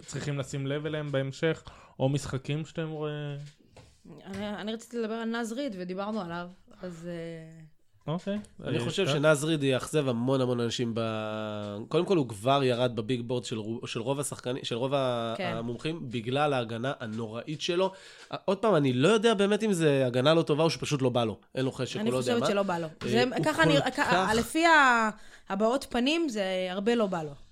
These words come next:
Speaker 3: עכשיו, יפה, זה, זה טוב ויפה, אבל זו שנת מבחן. ואם אתה רוצה להיות בחירת טופ עשר, בטח כשהשכר יורד ויורד ככל שאתה יורד בבחירה,
Speaker 2: מהמם.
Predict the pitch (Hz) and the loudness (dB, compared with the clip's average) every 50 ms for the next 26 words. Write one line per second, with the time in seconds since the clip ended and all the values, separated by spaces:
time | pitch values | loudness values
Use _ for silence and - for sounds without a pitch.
0 | - - - - - - - - - - - - 123 120 120 127 - - 131 123 | -20 -20 -20 -20 -20 -20 -20 -16 -12 -8 -2 -2 -2 -2 -2 -6 -4 -4 -4 -2
1 | - 190 202 208 214 214 208 196 - 165 123 151 - 135 120 135 - 185 196 196 | 0 2 4 4 6 4 4 2 2 -2 -4 -4 -4 -4 -4 -2 2 2 4 6
2 | 208 196 185 - - 175 180 208 233 240 - - 131 117 120 131 127 127 127 127 | 6 4 4 4 4 4 4 4 4 2 0 -2 -2 0 2 2 2 4 2 2
3 | 127 123 120 - _ _ _ - 117 127 127 - 165 170 170 196 170 135 - - | 0 -2 -6 -10 _ _ _ -10 -8 -6 -4 0 0 0 0 0 -2 -2 -2 -4
4 | 127 110 98 90 90 92 - _ - - - 113 104 117 120 120 117 117 123 143 | -6 -4 -6 -6 -10 -16 -20 _ -20 -20 -18 -14 -6 -2 0 2 2 2 2 2
5 | 156 160 - 160 151 147 - 156 156 151 139 - 143 143 147 139 - 135 - 151 | 0 0 2 0 0 2 0 2 2 2 0 2 2 2 2 2 2 -2 0 0
6 | 147 147 - 147 127 123 160 175 - 185 - - - 160 139 127 123 123 120 120 | -2 0 0 -2 0 0 -2 0 0 -2 -2 -2 -2 0 2 2 2 0 0 0
7 | 117 117 117 117 113 113 113 - - - 120 - - 170 170 160 143 131 151 170 | -2 -2 -2 -2 -2 -4 -4 -6 -8 -10 -8 -2 0 0 0 2 0 0 0 -2
8 | 151 131 143 135 139 165 165 - 147 123 156 151 - - 143 131 127 147 151 139 | -2 0 -2 -2 -2 -2 -4 -4 -8 -6 -6 -6 -2 -2 -2 0 0 -2 -2 -2
9 | 135 110 - 127 123 139 156 151 151 - 190 180 190 196 | -4 -4 -4 -2 0 2 2 2 2 -2 -10 -12 -10 -12